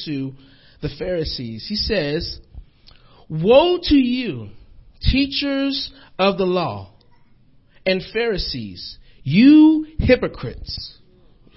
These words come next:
All right, we started on a bad f-, "You clean the outside of the cup and dish, but inside they are full of greed and self-indulgence."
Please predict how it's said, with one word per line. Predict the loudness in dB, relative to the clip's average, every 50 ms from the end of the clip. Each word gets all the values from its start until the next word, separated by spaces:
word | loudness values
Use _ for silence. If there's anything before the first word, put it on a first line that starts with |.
| _ _ _ _ _ _ _ _ -20 -18
All | -14
right, | -12 -12 -12 -12
we | -14 -16
started | -14 -14 -12 -12 -10 -10 -10
on | -10 -10 -12
a | -12 -14 -16 -18 _ -14
bad | -12 -12 -10 -12
f-, | -14 -18 -20 _ _ _ _ _ _ _ _ _ _ _ _ -20 -20 -20 -20 -20 _ _ _ _ _ _ -2
"You | 4 6 6 6 6
clean | 2 0 0 2 2 4 4 4 4
the | 4 2 2 0
outside | 0 0 0 0 -2 -4 -2 0 2 2 2 2
of | 0 -2
the | -4 -4
cup | -4 -2 -2 -2 -2 -4 -8 -16 -20 -20 -20 _ -20 -20 _ -2
and | 0 0 0 0 0
dish, | 2 2 2 2 0 -2 -4 -8 -10 -12 _ _ _ _ _ _ -16
but | -6 0 2 4 4 4 4 2 -2 -8 -14 -14 -16 -20 _ _ _ _ _ _ _ -8 -4
inside | -2 0 0 0 0 0 2 2 2 2 0 0 -2 -2 -2 -4 -6 -10 -12 -18 -10 _
they | 0 2 2
are | 2 0 -4 -8
full | -6 -6 -4 -4
of | -6 -6 -8
greed | -8 -6 -6 -4 -4 -4 -4 -4 -4 -6 -8 -12 -16 -20 _ _ _ -2
and | -2 -2 -2
self-indulgence." | -2 -4 -2 0 0 2 0 0 -2 -4 -10 -14 _ -8 -6 -6 -6 -8 -6 -2 2 4 4 4 2 0 -4 -6 -10 -12 -12 -16 -16 -14 -14 -14 -16